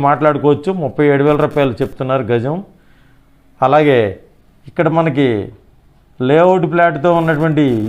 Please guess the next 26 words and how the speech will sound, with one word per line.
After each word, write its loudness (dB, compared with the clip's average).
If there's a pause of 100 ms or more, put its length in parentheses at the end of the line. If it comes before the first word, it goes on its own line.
(100)
ఈ 0 (100)
సైటు 2 (400)
సెమీ 2
కమర్షియల్ 0
ల్యాండ్ 0
అండి. -2 (640)
గోడౌన్స్‌కి, 2 (640)
అపార్ట్మెంట్‌కి, 0 (720)
అలాగే 0 (360)
మీ -2 (480)
షాపులకి, 0 (140)
ఆఫీసులకి -2
అన్నిటికీ -2
ఉపయోగపడేటువంటి -4 (640)
మనకు -4
వంద -2
అడుగుల 2
హైవే 2
రోడ్ 0
నుంచి -4 (260)
నాలుగో 0
మిక్కు-, -4 (240)
నాలుగో 0
బిట్టుగా -4
ఉంటుందండి -6
ఇది. -4